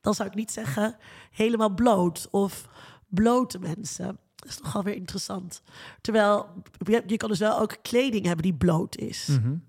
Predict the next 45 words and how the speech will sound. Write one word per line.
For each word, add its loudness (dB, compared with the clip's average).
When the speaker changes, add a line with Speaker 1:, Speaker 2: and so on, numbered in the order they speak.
Speaker 1:
Ik -6
vind -2
korte 0
broekjes -2
of -4
naveltruitjes, -2
eh, 0
dat, -2
daar -4
kan, -2
die 0
kan 0
je 4
best -2
goed -4
blote -2
kleding -4
noemen. -8
Speaker 2:
Mhm. 0
Speaker 1:
Ja. -4
Speaker 2:
Ja. -6
Oké, -10
dankjewel -2
daarvoor. -10
En -2
je -4
had -4
het -8
net -2
al -6
eventjes, -6
ehm, -10
dat -14
vind -10
ik -12
ook -8
belangrijk -6
om -6
daar -4
nog -8
even -18
op -18
in -4
te -8
gaan, -12